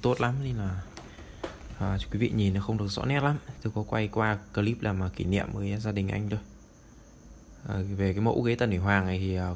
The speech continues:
quý vị chắc, à, cũng đã xem rất là nhiều những clip giới thiệu của chúng tôi rồi. Đây, còn, à, trên màn hình là anh, à,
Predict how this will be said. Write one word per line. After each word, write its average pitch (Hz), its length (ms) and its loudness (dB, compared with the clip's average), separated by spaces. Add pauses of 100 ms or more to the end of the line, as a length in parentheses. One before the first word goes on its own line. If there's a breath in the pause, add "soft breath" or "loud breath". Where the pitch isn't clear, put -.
(140)
quý 107 60 0
vị 117 220 0
chắc, 117 180 -2
à, 120 180 -2
cũng 120 140 -4
đã 123 140 -2
xem 110 260 -2
rất 120 120 -2
là 135 60 -2
nhiều 104 260 4
những 104 140 -2
clip 110 280 0
giới 117 120 0
thiệu 117 160 2
của 120 120 -2
chúng 110 120 0
tôi 117 160 4
rồi. - 140 4 (1500 loud breath)
Đây, 110 220 2
còn, 101 200 0
à, 98 140 2
trên 107 200 -2
màn 101 120 0
hình 92 280 0
là 92 100 0
anh, 101 300 -2
à, 98 440 -2